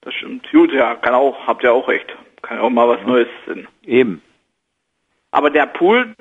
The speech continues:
Speaker 1: bei den Glashaus, äh, das dreckige Wasser, das sah natürlich auch nicht gerade, äh, ansehenswert aus, oder? Was, wie, wie
Speaker 2: Naja, es
Speaker 1: ja.
Speaker 2: war doch grad, äh, äh, Sabine da, die alles durcheinander gewüt-, ge-, ge-, gewütet hat in Köln. Ne?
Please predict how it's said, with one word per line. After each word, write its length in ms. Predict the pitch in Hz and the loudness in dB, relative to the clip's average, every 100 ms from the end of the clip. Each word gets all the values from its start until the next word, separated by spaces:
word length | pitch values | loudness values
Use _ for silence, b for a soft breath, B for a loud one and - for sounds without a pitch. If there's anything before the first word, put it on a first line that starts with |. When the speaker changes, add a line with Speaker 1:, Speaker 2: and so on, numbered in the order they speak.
| - 127 | -10 -2
Speaker 1:
bei 120 | 147 | 0
den 180 | 143 135 | 0 -2
Glashaus, 480 | - 120 190 220 214 - | 0 0 2 -2 -6 -8
äh, 140 | - 147 | -4 -4
das 80 | 147 - | -4 -6
dreckige 400 | 160 147 127 117 | -6 -4 -4 0
Wasser, 260 | 110 202 | 0 -2
das 160 | 175 165 | -2 0
sah 140 | 156 156 | 2 2
natürlich 400 | 156 - 151 139 | 0 -2 0 2
auch 100 | 147 | 0
nicht 160 | 135 | -2
gerade, 600 | - 131 123 123 110 120 | -6 -4 0 0 0 -2
äh, 20 | 120 | -2
ansehenswert 720 | 120 123 123 120 - 101 - | -2 -4 -6 -8 -6 -6 -2
aus, 220 | 113 - | -2 -2
oder? 300 | - 139 147 - | 0 0 0 -4
Was, 120 | 131 - _ | -18 -18 _
wie, 260 | - 131 127 | -20 -20 -10
wie 40 | |
Speaker 2:
Naja, 220 | 110 110 127 | 0 2 2
es 40 | |
Speaker 1:
ja. 60 | - | 2
Speaker 2:
war 100 | 135 | 0
doch 120 | 120 | 0
grad, 300 | 127 127 120 | 0 0 0
äh, 40 | 127 | -2
äh, 720 | 120 113 120 110 110 110 98 _ _ _ _ _ - | -2 -4 -2 0 0 -2 -8 _ _ _ _ _ -4
Sabine 500 | 113 113 135 135 95 | -4 0 0 2 2
da, 380 | 95 92 82 - _ - | 2 0 -2 -6 _ -6
die 100 | 110 | -2
alles 220 | 107 107 - | 0 -2 -2
durcheinander 460 | 101 104 104 110 107 | -4 -2 0 0 0
gewüt-, 480 | 98 92 92 82 - _ - | -4 -6 -10 -12 -16 _ -10
ge-, 220 | 80 82 - 101 - | -8 -8 -12 -16 -8
ge-, 120 | 101 - 113 - | -8 -8 -16 -14
gewütet 540 | 110 110 127 110 - | -12 -6 -4 -4 -2
hat 260 | 98 - - | -2 -2 -8
in 160 | 98 | -14
Köln. 420 | - 104 95 87 - B B B B B B B 107 | -4 0 0 -2 -8 B B B B B B B 0
Ne? 300 | 117 160 | 0 0